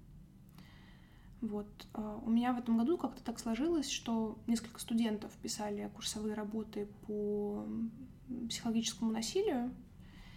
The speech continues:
и я всем эту книгу рекомендовала, потому что это действительно наглядная иллюстрация того, как это происходит в реальной жизни. Да, ситуация очень утрирована. Ну, не каждого ребенка запирают где-то там, черт знает где, с попытками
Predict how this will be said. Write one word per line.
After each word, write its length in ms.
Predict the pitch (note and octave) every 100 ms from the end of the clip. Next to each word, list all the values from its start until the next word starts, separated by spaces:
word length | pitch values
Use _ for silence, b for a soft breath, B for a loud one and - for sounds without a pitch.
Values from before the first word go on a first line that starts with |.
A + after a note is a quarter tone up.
| B B B -
и 80 | A#3
я 220 | A3+ B3+
всем 500 | - - A#3 B3 B3
эту 140 | A#3
книгу 260 | - A#3+ A3+
рекомендовала, 680 | - A3 A3+ A3+ G#3+ G3+ G#3
потому 300 | - G#3+ A3
что 160 | -
это 120 | A3+
действительно 720 | A3 G3+ D#4 D#4 B3+ A#3 A3+ A3+ - - - - - - - - - - - - A#3
наглядная 440 | A3+ A#3+ A3 A3+
иллюстрация 500 | A3 - A#3+ A#3 A3+
того, 200 | A#3 C4+
как 160 | - -
это 100 | -
происходит 600 | A#3 A3+ - B3 A#3+ -
в 40 |
реальной 300 | A3+ A3 G#3+
жизни. 400 | G3+ G#3 A#3 - - B B B B
Да, 260 | A#3 B3 F#4
ситуация 440 | - C4 C#4 C4+
очень 240 | B3 - A#3+
утрирована. 520 | A#3 G#3+ G#3 G#3+ G#3
Ну, 140 | A3+
не 140 | A#3+ A#3
каждого 340 | B3 G#3 G#3
ребенка 500 | G#3+ A3 F4 F#4+ C4
запирают 600 | A3 A3 A#3+ A3+ G#3+ G3+
где-то 320 | G3+ G#3+ G#3+ G#3
там, 480 | G#3 G#3 G#3 G#3+ G#3
черт 220 | G#3 G3+ -
знает 240 | G3+ G3+
где, 440 | - G#3 D4 G4+ G4+ -
с 100 | -
попытками 1000 | - G#3+ A3+ - G#3+ G3+ G3+ G3+ G#3+ G#3+